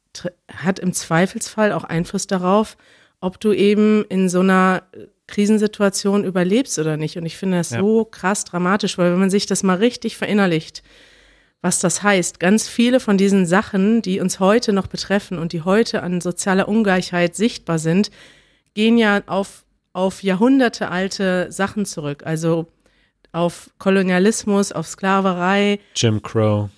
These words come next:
Speaker 1: Diese ganzen Abhängigkeitsstrukturen, die heute offiziell abgeschafft sind, sind aber eben, haben immer noch Nachwirkungen. Und ich finde
Speaker 2: Ja.
Speaker 1: das einfach, also das berührt mich im Moment am allermeisten und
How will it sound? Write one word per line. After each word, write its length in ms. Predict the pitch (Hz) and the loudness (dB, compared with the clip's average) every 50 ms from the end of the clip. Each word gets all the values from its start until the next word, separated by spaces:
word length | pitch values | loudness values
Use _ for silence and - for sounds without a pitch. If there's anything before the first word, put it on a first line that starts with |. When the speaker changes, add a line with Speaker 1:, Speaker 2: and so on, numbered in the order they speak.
| _ _ _ - | _ _ _ -6
Speaker 1:
Diese 220 | 202 196 202 180 | -2 -2 0 0
ganzen 380 | 190 190 208 220 - - 220 - | 2 2 2 2 2 0 -4 0
Abhängigkeitsstrukturen, 1600 | - 196 - 226 233 226 214 - - 196 185 - - - - 170 - - - - 202 196 190 170 175 175 196 226 240 240 190 | 0 -2 2 4 4 4 2 2 0 -2 -2 -2 -2 -8 -8 -12 -16 -16 -14 -6 -2 0 0 2 2 2 2 2 2 0 -2
die 280 | - 190 180 180 180 175 | -4 -4 -2 -2 -2 -2
heute 520 | 170 185 180 190 185 - 208 196 185 - _ _ _ - | 0 0 0 0 0 0 0 0 0 -2 _ _ _ -14
offiziell 440 | 175 - - 180 - - 190 180 | -14 -10 -10 -8 -6 -4 -4 -2
abgeschafft 560 | - 196 - - 226 - - - 160 - - - | -2 -4 -4 -4 -8 -8 -6 -6 -8 -8 -10 -10
sind, 360 | - 156 151 170 196 - _ _ _ - - - _ _ _ _ _ _ _ - | -8 -6 -4 -4 -4 -6 _ _ _ -20 -20 -20 _ _ _ _ _ _ _ -8
sind 300 | - 190 196 208 - - | 0 2 2 2 2 -2
aber 220 | 180 175 175 - | -2 0 0 2
eben, 360 | 160 170 185 196 190 180 165 | 2 2 2 4 2 2 2
haben 160 | 180 175 170 - | 0 -2 -2 0
immer 260 | 190 208 226 220 208 | 0 2 2 4 2
noch 200 | 180 160 156 - | 2 0 0 -2
Nachwirkungen. 720 | 175 160 160 190 - - - 165 156 - - 165 156 151 | -4 -2 -2 -4 -4 -6 -6 -6 -6 -6 -6 -8 -8 -6
Und 80 | 139 156 | -8 -8
ich 140 | 160 - - | -10 -12 -10
finde 160 | - - 196 | -8 -4 -2
Speaker 2:
Ja. 60 | 190 | -2
Speaker 1:
das 120 | 180 170 - | -2 -4 -4
einfach, 540 | - 180 180 175 - - 180 170 - - 226 _ _ _ _ _ _ _ - | -4 -2 -2 -2 -2 -6 -8 -8 -8 -14 -18 _ _ _ _ _ _ _ -8
also 200 | - 170 170 175 | -6 -4 -4 0
das 260 | 170 190 220 - - | 0 0 0 0 0
berührt 380 | - 208 185 202 220 226 - 220 | 0 2 2 4 2 2 2 0
mich 160 | 214 196 214 | -2 0 0
im 40 | 196 | 0
Moment 380 | 190 185 185 190 202 196 - | 0 0 2 0 0 -2 -4
am 240 | - 190 185 190 170 | -6 -4 -4 -4 -4
allermeisten 720 | - 180 185 190 185 180 175 170 190 214 208 - - - 175 | -2 -2 0 0 0 0 0 0 -2 -2 -2 -4 -8 -10 -8
und 320 | - 175 175 175 175 - | -8 -6 -6 -8 -8 -12